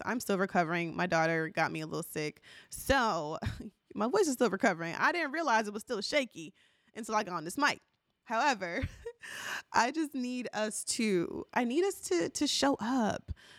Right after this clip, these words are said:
You know, I need you to show up, and I need you to show up as yourself. And you know what? Even more than, than me needing it, you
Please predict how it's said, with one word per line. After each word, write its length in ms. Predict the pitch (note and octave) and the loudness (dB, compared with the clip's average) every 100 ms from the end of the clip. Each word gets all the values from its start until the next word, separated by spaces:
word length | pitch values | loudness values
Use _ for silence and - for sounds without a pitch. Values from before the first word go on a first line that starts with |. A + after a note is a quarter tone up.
| - | -2
You 100 | B3+ | 4
know, 220 | C#4+ C#4 | 6 6
I 140 | - | 4
need 240 | A3+ C#4 D#4 | 2 2 2
you 100 | D4+ | 2
to 60 | |
show 320 | B3 - C4 C#4 | 0 0 2 2
up, 420 | G#3+ G#3+ A3 G3+ - _ _ | 2 2 2 -2 -20 _ _
and 100 | - | -6
I 40 | G#3+ | 0
need 220 | B3 D#4 | 4 4
you 60 | C4 | 6
to 180 | A#3+ - - | 4 2 -6
show 220 | - C4+ | 2 4
up 100 | C4 | 4
as 180 | A3 G3+ | 2 -2
yourself. 640 | - - - F3+ - - - _ _ - - - - _ _ _ _ _ _ - | -8 -8 -6 -8 -10 -16 -20 _ _ -20 -20 -20 -20 _ _ _ _ _ _ -2
And 220 | C#4 D#4+ | 4 6
you 80 | E4+ | 8
know 140 | D#4 | 6
what? 200 | C#4+ C4 | 4 4
Even 260 | - F#4+ E4 | 2 4 4
more 500 | B3 A3+ G#3 G3 F3+ G#3 - - | 2 4 4 4 2 -4 -14 -16
than, 260 | F#3 G3 G3+ - - | -8 -6 -6 -10 -4
than 180 | F#3+ - | -4 0
me 280 | G3+ G#3+ G3 | 2 2 2
needing 320 | - C3+ C3+ | 0 -2 -2
it, 160 | D#3 | 0
you 260 | F#3 B3 A4 | 6 8 6